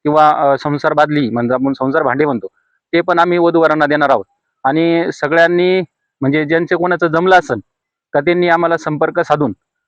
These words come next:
त्यांचा विवाह करण्याचं भाग्य आम्हाला द्यावं, जेणेकरून आपले आईवडील कर्जामध्ये डुबणार नाही. आणि तो जो पैसा तुमच्याकडे असेल की तो वधूवरांच्या भावी आयुष्यासाठी तुम्ही खर्च करावा, की जेणेकरून एखाद्याला डाळ मिल असेल, एखाद्याला बेकरी असेल,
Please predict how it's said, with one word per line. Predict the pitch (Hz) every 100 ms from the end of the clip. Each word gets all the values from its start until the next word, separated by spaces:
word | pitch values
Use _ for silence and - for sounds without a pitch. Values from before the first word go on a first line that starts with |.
| _
त्यांचा | 156 160 165
विवाह | 160 165 151 160
करण्याचं | 160 151 156 156 160
भाग्य | 131 127 147
आम्हाला | 156 156 147 139
द्यावं, | 120 123 135 160 165 - _ _ _
जेणेकरून | 135 165 165 175 180
आपले | 156 151 160
आईवडील | 160 165 170 156
कर्जामध्ये | 160 160 180 175
डुबणार | 165 165 165 185
नाही. | 151 98 _ _ _ _ _ _
आणि | 139 151 165
तो | 175
जो | 185
पैसा | 180 185 185
तुमच्याकडे | 185 202 190 180
असेल | 175 156 113 - _ _
की | 165
तो | 175 170
वधूवरांच्या | 175 180 170 170 165 175
भावी | 139 131 156
आयुष्यासाठी | 165 175 180 160 151
तुम्ही | 160 170 175 180 _ _ _
खर्च | 151 165
करावा, | 202 175 139 104
की | -
जेणेकरून | 151 170 165 170
एखाद्याला | 160 156 160 151 151
डाळ | 147 160
मिल | 156 147
असेल, | - 127 104 _ _ - -
एखाद्याला | 147 147 151 151
बेकरी | 139 147 165
असेल, | 170 143 131